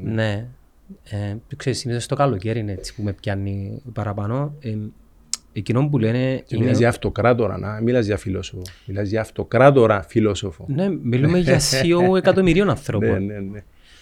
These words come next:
Speaker 2: Ε, ε, παρεμπιπτόντως, να πούμε ότι ο γιος του ήταν ένας, ε, lunatic, ο ίδιος ήταν διάβια, ε, ανάμεσα στους
Speaker 1: Ναι.
Speaker 2: τέσσερις, πέντε γνωστούς στοικιστές,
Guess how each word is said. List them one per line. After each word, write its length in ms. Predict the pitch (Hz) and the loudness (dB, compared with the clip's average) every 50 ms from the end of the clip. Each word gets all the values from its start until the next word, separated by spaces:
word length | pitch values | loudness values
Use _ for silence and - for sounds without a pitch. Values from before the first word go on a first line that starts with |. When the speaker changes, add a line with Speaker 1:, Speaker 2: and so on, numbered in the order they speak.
| - - - - - _ _ | -20 -20 -20 -20 -20 _ _
Speaker 2:
Ε, 220 | - 113 113 110 104 - - - | -6 -4 -4 -4 -4 -8 -8 -6
ε, 280 | 113 117 110 110 107 | -2 -2 0 0 0
παρεμπιπτόντως, 680 | 101 - 104 101 95 95 95 - - - 135 151 151 131 | 0 0 0 0 -2 -4 -6 -4 -4 -2 -2 0 0 0
να 140 | 127 107 101 | -2 -2 -2
πούμε 220 | 113 123 127 139 | -2 -2 -2 -2
ότι 240 | 131 139 139 135 123 | -2 -2 -4 -6 -6
ο 120 | - 113 104 | -6 -4 0
γιος 400 | 90 107 104 110 - - - - | 2 2 2 2 0 -4 -4 -2
του 480 | - 135 127 120 117 117 120 117 120 131 - - | 0 0 0 0 0 -2 -4 -8 -10 -14 -12 -10
ήταν 340 | - 107 101 113 110 110 107 | -8 -6 -2 -2 0 0 2
ένας, 480 | 104 104 104 101 101 101 - - - | 2 2 2 2 0 -2 -4 -6 -6
ε, 420 | 113 98 92 87 80 - - - 101 101 107 | -8 -8 -8 -10 -12 -12 -12 -10 -4 -2 0
lunatic, 400 | 113 127 123 - - - 135 - | 0 0 0 -2 -2 -2 -2 0
ο 140 | - - 107 | 2 2 2
ίδιος 300 | 110 113 127 120 110 - | 2 2 2 0 0 -2
ήταν 580 | 123 113 120 117 113 113 113 110 104 101 - - - 104 - - _ - - _ - - - - - - - - | -4 -4 -4 -6 -6 -6 -8 -10 -12 -14 -14 -14 -14 -14 -14 -16 _ -20 -20 _ -14 -14 -12 -14 -16 -18 -16 -12
διάβια, 640 | 120 117 101 110 117 110 110 107 104 95 98 92 | -10 -6 -2 0 0 0 0 -2 -4 -6 -8 -6
ε, 260 | 117 147 143 131 127 117 - - - - | -4 -4 -4 -4 -4 -6 -8 -8 -10 -8
ανάμεσα 400 | - 123 123 131 139 135 - 135 | -4 0 2 2 2 2 2 -2
στους 400 | 143 - - 117 98 98 - - - | -4 -4 -4 -4 -4 -4 -6 -10 -10
Speaker 1:
Ναι. 340 | 123 117 113 107 107 107 107 | -6 -4 -2 -2 0 2 2
Speaker 2:
τέσσερις, 440 | 127 123 - - - 110 101 - | 2 2 2 0 -2 -2 -2 -4
πέντε 200 | - 113 107 117 | -6 -6 -4 -2
γνωστούς 340 | 120 117 113 98 - - 113 | -2 -2 -2 -2 -4 -4 -6
στοικιστές, 640 | - - - 107 107 98 - - - 180 185 185 | -4 -4 -6 -6 -4 -6 -4 -2 0 0 0 0